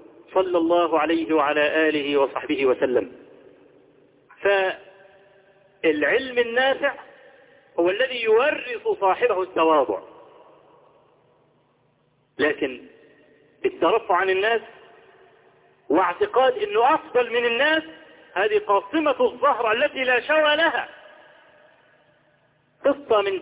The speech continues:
من خمسة وعشرين سنة فقط، حصل إشكال ما بين اثنين من المشاهير، واحد أشهر من الثاني.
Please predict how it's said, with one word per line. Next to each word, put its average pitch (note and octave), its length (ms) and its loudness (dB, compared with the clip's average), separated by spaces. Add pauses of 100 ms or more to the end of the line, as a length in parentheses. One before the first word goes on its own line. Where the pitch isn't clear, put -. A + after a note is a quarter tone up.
(140)
من G3 140 -8
خمسة D4+ 220 -2
وعشرين C#4 320 -2
سنة B3+ 180 0
فقط، G#3 300 -4 (920)
حصل D#4 320 2
إشكال C4+ 480 -2
ما B3 80 2
بين B3+ 240 2
اثنين A3+ 560 -2 (1300)
من B3 200 2
المشاهير، G3+ 720 -2
واحد A3 360 0 (120)
أشهر A#3 380 -2
من F3+ 120 0
الثاني. C#3 360 -4